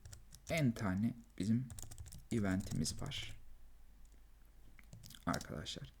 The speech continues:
ilk şeyimiz bunları sıralamaktı. Eventleri sıralayacağım. Sıralarken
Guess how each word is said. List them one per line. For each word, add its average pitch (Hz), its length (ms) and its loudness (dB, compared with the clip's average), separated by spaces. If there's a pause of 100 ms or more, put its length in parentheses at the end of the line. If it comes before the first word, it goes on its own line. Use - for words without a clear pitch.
(120)
ilk 160 300 6 (280)
şeyimiz 90 640 2 (760)
bunları 95 300 6
sıralamaktı. - 760 0 (2000)
Eventleri - 600 0 (120)
sıralayacağım. 107 800 0 (920)
Sıralarken 117 880 2